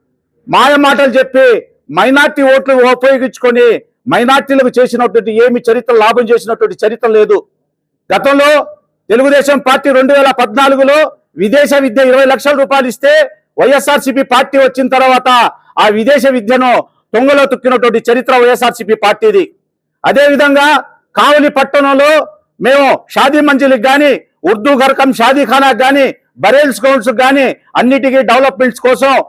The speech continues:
ఆ రోజు బీదా మస్తారావు రవిచంద్ర గారి ఆధ్వర్యంలో మేము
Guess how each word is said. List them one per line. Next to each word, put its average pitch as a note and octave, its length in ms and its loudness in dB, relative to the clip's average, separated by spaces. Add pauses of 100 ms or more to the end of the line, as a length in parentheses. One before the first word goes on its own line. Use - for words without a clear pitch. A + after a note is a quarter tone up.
(240)
ఆ - 100 2
రోజు C4+ 240 2
బీదా C#4 220 0 (100)
మస్తారావు C4 480 0
రవిచంద్ర C4 460 0
గారి B3 120 2 (100)
ఆధ్వర్యంలో B3+ 500 0 (500)
మేము B3+ 160 2